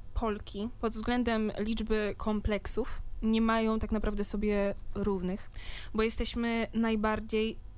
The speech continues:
zakompleksionymi, mówiąc kolokwialnie, kobietami w Europie. I, i naszym problemem jako Polek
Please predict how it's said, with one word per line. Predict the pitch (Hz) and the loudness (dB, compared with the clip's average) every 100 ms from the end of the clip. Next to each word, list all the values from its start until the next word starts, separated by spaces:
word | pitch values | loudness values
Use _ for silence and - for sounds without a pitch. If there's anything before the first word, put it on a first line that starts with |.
| - - | -12 -10
zakompleksionymi, | 190 208 - 214 208 - 214 220 226 202 240 | -4 -2 2 4 2 2 2 4 4 0 -2
mówiąc | 202 196 202 | -2 0 -2
kolokwialnie, | - 202 202 220 208 208 | 0 -2 0 0 2 0
kobietami | - 202 202 214 214 208 | 0 0 0 2 2 2
w | 196 196 202 208 - - - | 0 2 0 -2 -8 -6 -2
Europie. | 226 226 - - - - - - - - - - | 2 2 0 -4 -8 -10 -12 -12 -12 -12 -10 -4
I, | 233 226 220 220 - | 0 2 4 2 2
i | 233 | 2
naszym | 233 240 320 - 320 302 | 2 2 2 2 0 2
problemem | - 240 254 277 226 | 2 2 2 2 2
jako | 214 220 | 2 2
Polek | 208 196 208 | 4 4 2